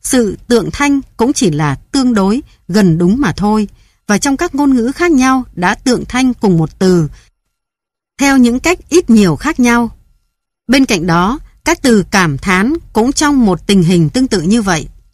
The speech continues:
Nhìn trên góc độ lịch sử và toàn thể, những từ được coi là có lý do cũng sẽ lu mờ dần cái lý do ấy đi để nhận lấy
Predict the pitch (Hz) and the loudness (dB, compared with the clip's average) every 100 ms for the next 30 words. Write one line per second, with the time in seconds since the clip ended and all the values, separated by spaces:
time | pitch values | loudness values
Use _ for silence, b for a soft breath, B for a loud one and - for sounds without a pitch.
0 | _ _ _ _ _ _ _ _ _ _ | _ _ _ _ _ _ _ _ _ _
1 | - 196 214 180 277 269 254 320 233 170 | -4 2 4 4 2 2 2 0 -2 -2
2 | 185 165 208 175 156 175 170 156 175 160 | -2 0 0 0 0 -2 -2 0 0 -2
3 | 120 - _ _ _ _ _ _ _ _ | -4 -12 _ _ _ _ _ _ _ _
4 | _ _ _ _ _ 202 233 285 233 208 | _ _ _ _ _ 2 2 2 2 2
5 | 180 180 175 - 277 262 202 160 175 185 | 2 0 -2 0 0 2 0 -2 -2 0
6 | 220 254 254 247 240 214 - 226 269 196 | 0 0 0 0 -2 -6 -4 -2 0 -2
7 | 165 262 277 233 180 160 190 175 160 135 | -2 0 2 2 2 0 0 0 0 -2
8 | 175 196 208 208 269 247 185 214 240 240 | -2 0 0 0 -2 -2 -2 0 0 0
9 | 220 b b - 208 180 196 170 180 208 | -4 b b 0 2 4 2 0 0 -2